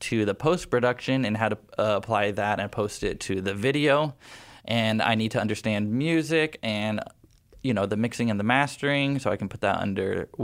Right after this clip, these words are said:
if I'm composing music, I have to learn how to mix and master that, so I can put it to the video. And so it's just the best of all worlds into this video.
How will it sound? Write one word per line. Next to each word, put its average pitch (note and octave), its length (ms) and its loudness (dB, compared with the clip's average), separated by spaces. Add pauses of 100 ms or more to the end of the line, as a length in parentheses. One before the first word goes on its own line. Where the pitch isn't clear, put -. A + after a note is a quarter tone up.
(120)
if - 120 -2
I'm A#2 120 2
composing C#3+ 460 0
music, G2+ 340 -2
I A2 40 -2
have G2+ 140 -4
to G2 140 0
learn G#2 200 0
how G#2 80 -2
to G2 80 -2
mix G2+ 200 -4
and F#2+ 80 -2
master F#2+ 280 -2
that, B2+ 400 4 (320)
so - 120 0
I G2 40 0
can G#2+ 120 -4
put A3+ 200 2
it - 100 -4
to B2+ 60 -6
the B2 80 -4
video. B2+ 400 2 (400)
And C#3+ 140 0
so F3 100 4
it's F3+ 100 0
just - 280 -6
the B2 60 0
best B2 300 2
of G2+ 140 2
all B2+ 500 4
worlds G#2 480 2
into - 540 -4
this G2 220 -2
video. G2+ 420 -2